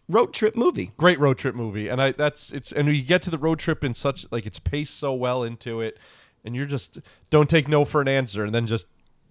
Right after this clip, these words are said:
Speaker 2: quick cuts of no's and okay.
Speaker 1: Now, can you guys help me out with the geography of this <laughs> movie? I get, uh, something about this movie confuses me as to wh-, where they're traveling.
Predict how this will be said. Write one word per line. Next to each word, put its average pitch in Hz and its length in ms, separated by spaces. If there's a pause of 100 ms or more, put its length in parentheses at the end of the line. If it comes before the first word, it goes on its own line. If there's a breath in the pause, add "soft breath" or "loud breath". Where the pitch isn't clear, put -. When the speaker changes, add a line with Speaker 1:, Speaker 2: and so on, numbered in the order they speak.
(120)
Speaker 2:
quick - 260
cuts 180 240
of 139 100
no's 120 400
and 117 160
okay. 220 480 (720)
Speaker 1:
Now, 185 180 (120)
can 214 180
you 208 120
guys - 220
help 220 220
me 196 160
out 151 320
with 123 300
the 117 160
geography 113 1040 (180)
of 98 220
this - 240
<laughs> 170 100
movie? 117 260
I 123 60
get, 156 240
uh, 139 160
something - 400
about 196 220
this 151 100
movie 151 240
confuses 120 560
me 117 200
as - 180
to 120 80
wh-, 113 260
where 127 300
they're 123 160
traveling. 113 520